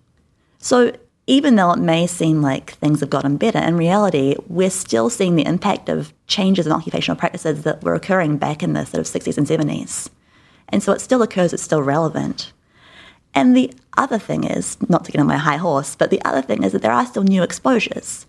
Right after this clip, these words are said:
We think about these old-fashioned exposures like coal and silica dust, but the reality is that as long as people are working, they're still gonna be exposed to things.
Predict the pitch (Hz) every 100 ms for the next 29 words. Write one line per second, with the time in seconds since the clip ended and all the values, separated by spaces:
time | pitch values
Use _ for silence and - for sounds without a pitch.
0 | _ _ _ _ - 226 240 254 214 180
1 | 180 165 180 175 185 185 185 - - -
2 | 170 - - - - 160 151 147 - -
3 | - 165 165 80 57 - - - 196 -
4 | 196 202 220 233 190 156 156 - 151 -
5 | - 175 185 185 226 220 196 151 151 175
6 | 226 165 131 151 156 _ _ _ _ _
7 | _ _ 220 220 220 - 269 339 330 185
8 | - - 220 220 - - - - - -
9 | -